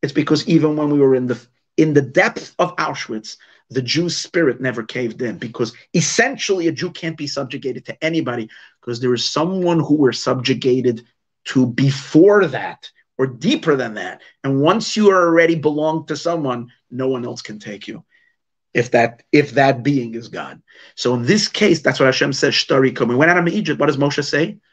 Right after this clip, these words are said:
"Send out my people, they will serve me." The whole thing was about serving, 'cause by serving Hashem and becoming his servant, you become,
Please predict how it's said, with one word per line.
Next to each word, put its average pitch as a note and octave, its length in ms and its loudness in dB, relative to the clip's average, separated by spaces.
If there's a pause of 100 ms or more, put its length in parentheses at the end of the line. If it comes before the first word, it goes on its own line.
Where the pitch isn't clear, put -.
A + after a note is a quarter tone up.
(800)
"Send F3+ 400 0
out E3+ 120 0
my D#3 100 0
people, D3 280 -4
they C3 120 0
will B2 120 -4
serve D#3+ 460 -2
me." C#2 200 -20 (200)
The D#3 80 -4
whole D#3 160 2
thing B3 220 -2
was G3 100 4
about F#3+ 260 2
serving, A3 440 0 (100)
'cause C3+ 140 -8
by B2 120 0
serving G3 600 0
Hashem E3+ 420 -2
and C#3 80 -2
becoming E3 400 -2
his E3+ 220 -4
servant, F#3 360 0 (280)
you C#3+ 100 -2
become, C3+ 480 -2